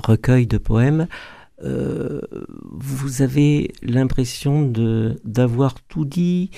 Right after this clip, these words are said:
ou au moins de, d'avoir tout exprimé ce que vous vouliez transmettre sur ce sujet ?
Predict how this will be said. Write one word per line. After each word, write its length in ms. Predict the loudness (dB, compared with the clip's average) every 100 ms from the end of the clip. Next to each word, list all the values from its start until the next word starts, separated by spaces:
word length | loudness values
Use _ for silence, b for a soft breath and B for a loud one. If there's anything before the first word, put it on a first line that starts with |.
| B -6 4
ou 180 | 6
au 20 | 6
moins 320 | 6 4 4
de, 360 | 2 2 0 -2 b b b -16
d'avoir 460 | 0 2 2 0
tout 260 | 0 -4 -4
exprimé 520 | -4 -6 0 2 2
ce 140 | 0 -4
que 120 | -4
vous 60 |
vouliez 340 | -2 0 0 -2 _ _
transmettre 800 | -6 0 0 0 0 0 -2 -6
sur 220 | -8 -10
ce 100 | -8
sujet ? 520 | -10 -6 -6 -2 -4